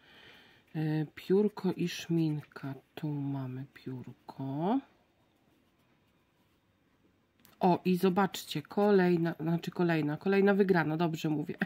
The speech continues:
<laughs> Mamy linię, pięknie. Tutaj jest piórko i piórko. I,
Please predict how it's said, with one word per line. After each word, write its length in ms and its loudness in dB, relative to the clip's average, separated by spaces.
<laughs> 200 10
Mamy 380 8
linię, 440 4
pięknie. 560 -2
Tutaj 480 -6
jest 420 -12
piórko 800 -2
i 260 2
piórko. 1120 -4
I, 580 -2